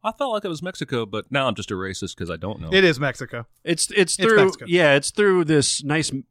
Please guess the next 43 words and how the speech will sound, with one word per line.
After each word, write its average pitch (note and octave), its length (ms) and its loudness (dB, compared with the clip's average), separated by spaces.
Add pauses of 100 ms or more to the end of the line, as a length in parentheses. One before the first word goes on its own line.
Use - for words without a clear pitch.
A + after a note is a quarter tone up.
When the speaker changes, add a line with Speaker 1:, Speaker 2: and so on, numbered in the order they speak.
(160)
Speaker 3:
beautiful D#3+ 320 2
Mexican A#2+ 640 -4
landscape A#2+ 720 -4
and A2 300 -4
little C3 160 -4
stops B2 360 -6
along A#2+ 240 -4
the G#2+ 80 -10
way, A2 300 -6 (480)
and C3+ 280 2
it C3+ 140 -4
just, - 240 -4 (300)
just C3+ 180 -6
really, D3+ 420 2
really A#2+ 280 2
engrossing G2 420 -6
all F#2+ 60 -10
the F#2+ 60 -6
way F2+ 100 -6
through. F#2+ 160 -8
That's G#2+ 160 -12
an F#2+ 80 -14
awesome F2+ 260 -12
pick. - 340 -20
Speaker 2:
Yeah. C3 180 -6 (120)
Speaker 3:
Yeah. D3+ 80 -8
Speaker 1:
Good F3+ 80 -10
call. A#2 280 -4 (220)
Speaker 3:
Yeah. E3 200 -12 (480)
Speaker 1:
Um, F#3+ 340 4
well, G#3 160 6
I'm C4+ 60 4
glad G3+ 260 4
you E3+ 100 2
went D#3 200 0
with - 320 0 (460)
what C#3+ 180 0
I'm, D3 340 2
I D#3+ 200 2
would B2+ 200 2
dub A#2+ 260 2
a G#2+ 120 2
non-traditional G2+ 960 -4